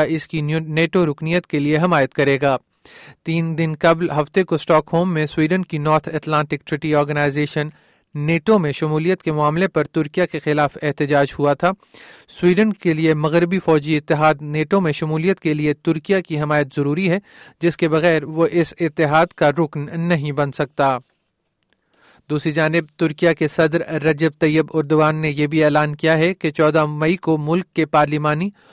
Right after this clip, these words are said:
اور صدارتی انتخابات ہوں گے۔ صدر اردوان ایک بار پھر ملک کے صدر منتخب ہونے کے خواہش مند ہیں۔ انہوں نے ہفتے کو صوبہ بورسا میں ایک کنونشن سے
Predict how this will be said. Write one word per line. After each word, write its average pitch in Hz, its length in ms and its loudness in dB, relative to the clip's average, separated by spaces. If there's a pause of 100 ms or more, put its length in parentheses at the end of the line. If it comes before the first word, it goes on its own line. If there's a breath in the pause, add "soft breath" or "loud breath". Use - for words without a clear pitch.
(220 soft breath)
اور 156 280 4
صدارتی 160 640 0
انتخابات 156 680 2
ہوں 139 140 -4
گے۔ 135 160 -2 (600 loud breath)
صدر 160 320 2 (160)
اردوان 160 520 0
ایک 156 180 -4
بار 151 160 2
پھر 170 200 0
ملک 160 240 -2
کے 156 120 0
صدر 156 340 0
منتخب 147 600 -2
ہونے 151 240 -2
کے 160 120 -4
خواہش 147 340 0
مند 165 180 0
ہیں۔ 180 140 2 (420 soft breath)
انہوں 165 280 2
نے 185 180 0 (240)
ہفتے 180 320 2
کو 165 320 0
صوبہ 160 320 0
بورسا 156 420 2
میں 170 120 0
ایک 156 140 -2
کنونشن 156 440 -2
سے 170 120 -4